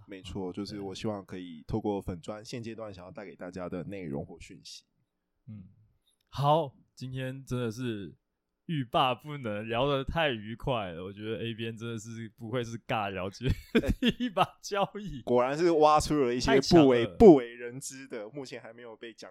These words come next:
Speaker 1: 过的内容。
Speaker 2: 你知道我们现在录音的长度已经超过一个小时了吗？<laughs> 啊，当然我会去后置一下啦，就是有一些我们就是停顿太久了，我就会，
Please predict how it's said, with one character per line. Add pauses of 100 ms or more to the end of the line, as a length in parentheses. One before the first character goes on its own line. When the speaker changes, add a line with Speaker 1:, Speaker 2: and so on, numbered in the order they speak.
Speaker 1:
过
的
内
容。
Speaker 2:
你
知
道
我
们
现
在
录
音
的
长
度
已
经
超
过
一
个
小
时
了
吗？
<laughs>
啊，
当
然
我
会
去
后
置
一
下
啦，
就
是
有
一
些
我
们
就
是
停
顿
太
久
了，
我
就
会，